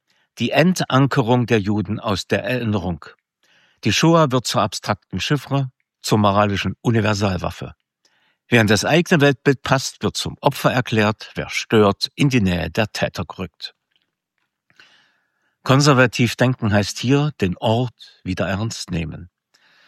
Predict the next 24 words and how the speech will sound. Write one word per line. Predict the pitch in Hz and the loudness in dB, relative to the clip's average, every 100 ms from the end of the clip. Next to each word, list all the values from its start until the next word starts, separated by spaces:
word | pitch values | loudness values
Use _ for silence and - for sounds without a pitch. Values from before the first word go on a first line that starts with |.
| _ _ | _ _
Eine | 110 120 | 0 4
K-Z-Gedenkstätte | 127 - - 170 - 101 117 117 - - 113 120 | 2 2 0 -2 -2 0 2 0 -4 0 0 2
ist | 104 - - | -4 -4 0
kein | 98 98 | 2 4
Marktplatz | 98 120 _ - 107 - | 2 2 _ -2 -2 -2
für | - 104 | -4 -2
eine | 98 | 0
beliebige, | 90 98 107 123 117 117 | 0 0 0 0 0 -2
frei | 110 - 95 104 | -4 -2 -2 0
flottierende | - 92 - 104 92 95 | -2 -4 -2 -2 -2 -2
Moral. | 87 92 95 95 82 82 _ _ _ _ _ _ _ | 0 0 2 0 -2 -10 _ _ _ _ _ _ _
Sie | - | 0
ist | 147 - | 0 2
ein | 135 | 0
Gedenkraum, | 113 95 113 147 - 101 107 120 | 0 0 0 0 0 0 2 0
in | 101 | -2
dem | 101 101 95 | -2 -2 -2
die | 95 | -8
Toten | - 131 143 151 | -2 -2 0 -4
sich | - 104 | -4 -4
nicht | 107 - 104 | -6 -4 -2
mehr | 92 | 0
wehren | 117 104 90 | 0 0 -2
können | 82 95 95 117 | -4 -4 -2 -6